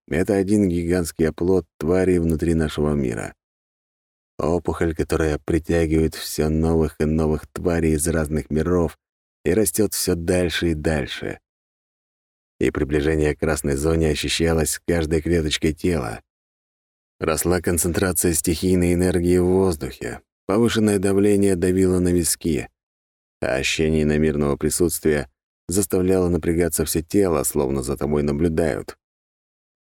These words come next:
Я привык к подобным чувствам внутри порталов, но испытывать то же самое в нашем мире было для меня в новинку. Да, я уже ездил по этому лесу однажды, но тогда мои мысли были заняты совсем другим.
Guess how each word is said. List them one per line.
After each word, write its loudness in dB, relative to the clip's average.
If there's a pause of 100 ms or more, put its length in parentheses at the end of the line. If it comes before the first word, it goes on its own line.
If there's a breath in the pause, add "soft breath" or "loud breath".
Я 0
привык 2
к -20
подобным 2
чувствам 0
внутри 2
порталов, -2 (920)
но -2
испытывать 0
то 0
же -4
самое -2
в 0
нашем -2
мире 2
было 0
для 0
меня 0
в -2
новинку. 0 (800)
Да, 0 (200)
я 2
уже 2
ездил 2
по 0
этому 0
лесу 2
однажды, -4 (200)
но 2
тогда 2
мои 4
мысли 2
были 2
заняты 2
совсем -2
другим. -2